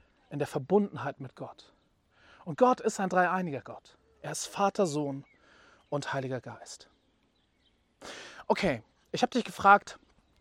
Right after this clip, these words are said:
welche dieser drei Seiten Gottes kennst du am wenigsten bisher oder möchtest du vielleicht am ehesten kennenlernen oder solltest du mal mehr kennenlernen oder so? Ähm,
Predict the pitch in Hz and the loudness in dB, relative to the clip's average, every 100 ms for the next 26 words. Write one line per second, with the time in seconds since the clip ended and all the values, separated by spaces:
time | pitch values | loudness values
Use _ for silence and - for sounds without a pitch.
0 | - 147 208 214 185 180 170 165 156 151 | 0 8 8 8 2 2 4 6 6 4
1 | 151 160 165 - - _ - - 170 170 | 2 0 0 -8 -14 _ -20 -8 -4 -4
2 | - 160 139 151 151 160 277 240 - 202 | 0 2 2 -2 -6 -2 2 2 0 -4
3 | 185 - 185 165 143 139 135 - - 143 | -4 -2 0 0 0 -2 -4 -8 -12 -2
4 | 156 147 - - - - - 160 165 170 | 2 2 0 -20 -20 -14 -6 0 4 4
5 | - 151 226 226 208 185 151 143 220 214 | 0 -4 0 2 4 4 4 4 4 2
6 | - 180 170 165 170 170 - 160 156 156 | -2 2 4 4 4 2 0 -2 0 0
7 | 147 143 139 143 135 _ _ - - - | 0 -2 -4 -6 -8 _ _ -20 -18 -18
8 | - - 170 175 185 | -20 2 10 10 10